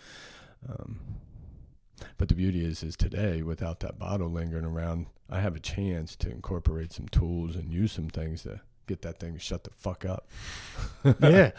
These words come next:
Speaker 2: being able to see it, like,
Speaker 1: Yeah.
Speaker 2: being able to see my brain doing that to me,
Speaker 1: Yeah.
Speaker 2: like, watch it
Speaker 1: Mm-hmm.
Speaker 2: and be like, is, is fucking awesome.
Speaker 1: Yeah. I mean, you described it, right, when you were on the drive to the wedding.
Speaker 2: Oh, yeah. Yeah,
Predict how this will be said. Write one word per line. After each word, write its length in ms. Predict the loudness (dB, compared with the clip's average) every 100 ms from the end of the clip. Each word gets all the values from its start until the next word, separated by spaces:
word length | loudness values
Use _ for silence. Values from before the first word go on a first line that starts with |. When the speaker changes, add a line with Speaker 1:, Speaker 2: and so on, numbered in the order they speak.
| -12 0
Speaker 2:
being 220 | 4 6
able 180 | 6 6
to 60 | 4
see 280 | 4 4 4
it, 220 | 4 -2 -2
like, 160 | 0
Speaker 1:
Yeah. 240 | 0 -2 -4 -8 2
Speaker 2:
being 220 | 4 6
able 160 | 4 2
to 60 | 0
see 420 | 0 2 2 2
my 180 | 0 -2
brain 400 | -2 -2 -2 -4
doing 280 | -4 -4 -6
that 200 | -10 -12
to 120 | -14
me, 240 | -12 -10 -10 -8
Speaker 1:
Yeah. 80 |
Speaker 2:
like, 120 | -6 -2
watch 420 | -2 0 -2 -2
it 200 | -6 -8 _ -16
Speaker 1:
Mm-hmm. 180 | -12 -12 -14 -18 -10
Speaker 2:
and 80 | -6
be 60 | -2
like, 180 | -4 -6 -14 _ _ _ _ -2
is, 180 | -2 -2
is 220 | -4 -8
fucking 340 | -6 -6 -8 -10
awesome. 420 | -6 -6 -8 -14 -16 -18
Speaker 1:
Yeah. 140 | -10 -10 -12 _ _ _ _ _ -6
I 40 |
mean, 140 | -2 0
you 100 | 0
described 460 | -2 -2 -2 -2 -4
it, 80 |
right, 240 | -2 -2 -2
when 140 | -2
you 80 | -2
were 100 | -2
on 100 | -2
the 60 | -4
drive 400 | -6 -8 -14 -20 -20 -20 _ _ -20 _ _ _ _ _ _ -20 -16
to 120 | -12
the 100 | -10
wedding. 300 | -10 -12 -16 _ _ _ 8
Speaker 2:
Oh, 180 | 10
yeah. 240 | 10 6 0 -6 -20 -20 -20 -20 -20 -20 _ _ _ _ -6
Yeah, 260 | 4 4 4